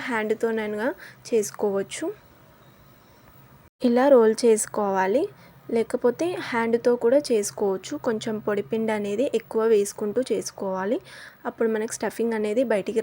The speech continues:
రాకుండా ఉంటుంది. ఇలా చేసుకొని మొత్తం కూడా పొడిపిండి అనేది దులిపేసుకోవాలి.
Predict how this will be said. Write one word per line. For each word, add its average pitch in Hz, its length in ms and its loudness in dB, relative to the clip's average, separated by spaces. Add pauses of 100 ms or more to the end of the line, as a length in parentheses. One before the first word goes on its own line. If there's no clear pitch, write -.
రాకుండా 202 420 -4
ఉంటుంది. 190 380 -4 (600)
ఇలా 226 120 2 (140)
చేసుకొని 226 480 0 (120)
మొత్తం 220 260 -4 (120)
కూడా 233 160 0 (840)
పొడిపిండి 233 440 2
అనేది 214 320 0
దులిపేసుకోవాలి. 202 840 0